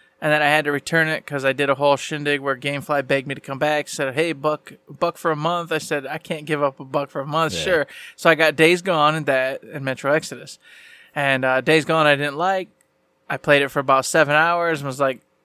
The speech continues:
Speaker 1: "I just don't wanna play this, so
Speaker 2: Mm-hmm.
Speaker 1: why am I going to play this?" So I turned it off,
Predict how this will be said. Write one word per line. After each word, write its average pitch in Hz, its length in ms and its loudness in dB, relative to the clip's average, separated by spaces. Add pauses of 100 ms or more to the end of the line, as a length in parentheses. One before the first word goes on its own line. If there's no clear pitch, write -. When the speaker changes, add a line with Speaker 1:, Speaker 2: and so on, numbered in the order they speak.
(140)
Speaker 1:
"I 139 100 -6
just 131 300 -8
don't 156 220 -6
wanna 147 200 0
play 143 320 2
this, 180 260 0
so 170 120 -4
Speaker 2:
Mm-hmm. 131 100 -6
Speaker 1:
why 131 160 0
am 131 100 -2
I 131 120 -4
going 131 260 -8
to 151 80 -8
play 156 240 2
this?" 160 180 0
So 139 140 -4
I 127 60 -2
turned 175 280 -2
it 156 60 -2
off, 147 320 2